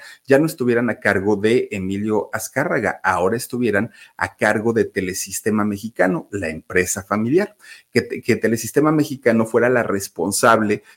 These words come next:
de terminar, eh, la, la obra de este Estadio Azteca. Y bueno, pues empiezan ya nueva, bueno, reanudan más bien, ¿no? La, la construcción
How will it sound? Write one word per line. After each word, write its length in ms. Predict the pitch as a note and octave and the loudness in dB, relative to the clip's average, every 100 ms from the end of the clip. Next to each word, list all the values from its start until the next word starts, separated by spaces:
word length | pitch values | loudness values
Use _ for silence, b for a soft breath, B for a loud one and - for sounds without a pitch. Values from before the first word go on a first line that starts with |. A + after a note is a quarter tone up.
| - | -4
de 360 | G2+ C3 C#3+ - | 6 6 6 2
terminar, 680 | A2 G2+ G#2+ A2+ A#2+ C#3+ - | 2 4 2 4 2 0 -2
eh, 500 | A#2+ G#2 G2 F#2+ F#2+ | 0 2 2 2 0
la, 460 | F#2+ F#2 F2+ F2 D#2+ | 0 0 2 0 0
la 180 | G2+ G2+ | 4 6
obra 440 | C3 A2+ G#2 G#2+ | 6 6 4 0
de 200 | G2+ G2 | -2 0
este 220 | G#2 - A2 | 0 -2 -10
Estadio 300 | - G#2 A2 | -4 -2 -2
Azteca. 460 | - G#2+ - A#2+ B B B | -2 -4 -2 -6 B B B
Y 120 | A#2+ | 4
bueno, 240 | G#3 D#4 - b b _ | 4 4 0 b b _
pues 380 | A2 G#2+ - _ - - - | -4 -4 -6 _ -20 -14 0
empiezan 640 | A#2+ A#2+ C3 C#3 C#3 C#3 | 0 0 2 2 4 2
ya 200 | A#2 G#2+ G#2 | 4 4 4
nueva, 240 | G2 G2+ | 2 2
bueno, 240 | B2 C#3 | 2 2
reanudan 540 | A2 A#2 C3+ F#3 B2+ F2+ | 4 4 6 4 4 2
más 180 | G2 F#2 | -2 -4
bien, 220 | E2+ E2 | -6 -2
¿no? 160 | C3+ | 0
La, 280 | D3 F#2+ F#2 G2+ | 2 0 -2 -2
la 260 | F#2+ - | -4 -4
construcción 680 | - G2 F#2+ G2+ - A#2+ C3 | -6 -6 -6 -12 -4 0 0